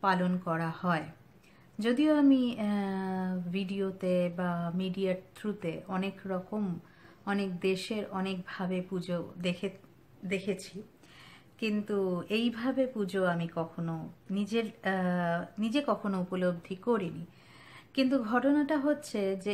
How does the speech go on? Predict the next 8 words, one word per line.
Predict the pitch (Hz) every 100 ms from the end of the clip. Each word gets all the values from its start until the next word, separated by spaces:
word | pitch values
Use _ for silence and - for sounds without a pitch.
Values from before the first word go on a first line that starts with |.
| -
এবারে | 208 233 269 277
যে | 247 262
আমাদের, | 247 247 247 240 233 226
আহ, | 214 208
এই | 214 214
মহামারীর | 202 185 214 233 233 220 220 -
কারণে | 180 170 190 220 196 156 - - - - - -
আমরা | 190 196 196 190 190 185